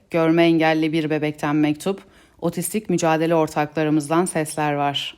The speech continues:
Daha da neler var? Gelin yakından bakalım. Eğitimci yazarımız Canan Çam Yücel'in kaleminden görme engelli bir bebeğin ebeveynlerine yazdığı mektubu okuyabilirsiniz.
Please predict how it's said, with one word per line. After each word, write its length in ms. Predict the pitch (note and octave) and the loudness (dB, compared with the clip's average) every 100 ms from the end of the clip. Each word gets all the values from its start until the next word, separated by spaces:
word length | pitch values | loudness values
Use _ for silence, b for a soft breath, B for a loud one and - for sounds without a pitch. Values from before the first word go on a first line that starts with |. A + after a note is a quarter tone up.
| _ _ B B B _ | _ _ B B B _
Daha 200 | F#3 F#3 | 2 4
da 60 | F3+ | 2
neler 280 | F3 F3 | 4 4
var? 380 | E3+ D#3+ D#3+ F3 - _ - | 2 0 -2 -6 -16 _ -6
Gelin 220 | F3+ E3 | 0 2
yakından 480 | D#3+ D#3 D#3+ D3 D3+ | 2 2 0 2 0
bakalım. 380 | D3 D3 D3 C#3+ - _ _ _ _ _ b b b - | -2 -4 -4 -6 -18 _ _ _ _ _ b b b -2
Eğitimci 500 | F#3+ G3 G#3+ G3+ F#3+ | -2 0 -2 -2 0
yazarımız 580 | F#3 D#3 D#3 D3+ G#3 G#3 | 0 0 0 -2 -2 0
Canan 420 | E3+ D#3+ D#3 D#3+ | 2 4 2 2
Çam 300 | D#3 D#3 D#3+ | 0 0 2
Yücel'in 360 | D#3 D#3+ E3 | 2 2 0
kaleminden 760 | D#3+ D#3+ D3 C#3+ C#3+ D#3 G3+ A#3 B B B | 0 -2 -2 0 0 0 -2 -4 B B B
görme 320 | F#3 F3+ G3 | 2 2 4
engelli 500 | G3+ F3+ E3+ E3 E3 | 2 2 2 2 0
bir 180 | D#3 D#3 | 0 2
bebeğin 380 | D#3+ D#3 E3+ G3+ | 2 2 0 0
ebeveynlerine 680 | E3 E3+ E3 E3 D#3+ D#3 E3 | 0 2 4 4 4 4 4
yazdığı 440 | E3+ D#3 D3 E3 D#3+ | 4 2 0 0 2
mektubu 480 | D3+ D3+ - D#3 | 2 -2 -6 -2
okuyabilirsiniz. 1040 | F3+ F3+ F3 D#3+ D#3 D3+ - C#3+ D3 C#3+ | -2 -2 -2 -2 0 -2 -2 -2 -2 -4